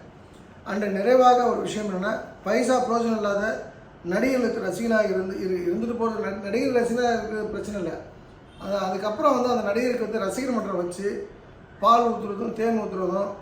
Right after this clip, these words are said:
ஆ, அது எவ்வளவு பெரிய டைம் வேஸ்ட். அது வந்து உடன்பாடு இல்லாத விஷயம். So படத்தை படத்தாக, படமாக பாருங்கள். அந்த ரசிகராக இருக்கிறது தவறு கிடையாது. ரசிகர் மன்றமாக நீங்கள் மாறும்போது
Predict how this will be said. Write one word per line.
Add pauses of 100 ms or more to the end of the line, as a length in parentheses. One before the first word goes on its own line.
(420)
ஆ,
அது
எவ்வளவு
பெரிய
டைம்
வேஸ்ட். (800)
அது
வந்து (1400)
உடன்பாடு
இல்லாத
விஷயம். (180)
So
படத்தை
படத்தாக, (160)
படமாக
பாருங்கள். (300)
அந்த
ரசிகராக
இருக்கிறது
தவறு
கிடையாது.
ரசிகர்
மன்றமாக
நீங்கள்
மாறும்போது